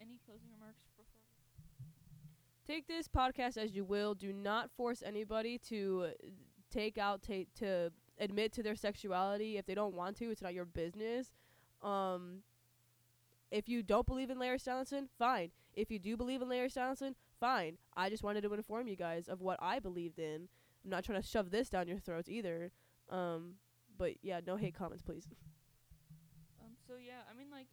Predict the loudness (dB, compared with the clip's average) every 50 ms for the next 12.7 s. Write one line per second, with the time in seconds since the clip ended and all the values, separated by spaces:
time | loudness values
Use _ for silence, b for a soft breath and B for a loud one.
0 | -14 -14 -12 -10 -10 -12 -12 -12 -14 -12 -12 -12 -12 -10 -10 -8 -8 -8 -8 -10
1 | -12 -14 -16 -16 -18 -20 -20 _ _ b b b b b b -2 -2 -2 -2 -4
2 | -6 -6 -6 -8 -10 -12 -12 -12 -14 -14 -14 -14 -16 -14 -16 -18 -16 -18 -20 -20
3 | -20 -20 -18 -16 -14 -14 -8 -4 -4 -4 -4 -6 -6 -8 -8 -8 -8 -10 -10 -8
4 | -8 -8 -10 -14 _ _ _ _ _ -4 -2 -2 -4 -6 -6 -6 -4 -4 -4 -4
5 | -6 -8 -8 -10 -10 -10 -12 -12 -14 -14 -14 -16 -16 -16 -16 -16 -16 -16 -18 -18
6 | -18 -18 -14 -12 -12 -12 -12 -14 -18 -18 -18 -20 -18 -16 -16 -16 -16 -16 -16 -16
7 | -14 -14 -14 -14 -16 -16 -14 -14 -12 -12 -14 -12 -10 -10 -10 -8 -10 -10 -10 -10
8 | -12 -16 -16 -16 -16 -16 -16 -16 -18 -16 -14 -14 -14 -14 -14 -16 -16 -16 -18 -18
9 | -14 -12 -10 -10 -10 -10 -10 -10 -10 -10 -10 -10 -12 -16 -18 -20 b b b b
10 | b b b -16 -14 -12 -10 -12 -12 -12 -14 -12 -12 -12 -12 -12 -12 -14 -12 -10
11 | -10 -8 -8 -8 -8 -6 -4 -2 -2 -2 -2 -4 -6 -8 -10 -12 -8 -6 -4 -4
12 | -4 -4 -6 -8 -8 -8 -8 -8 -8 -6 -6 -8 -8 -10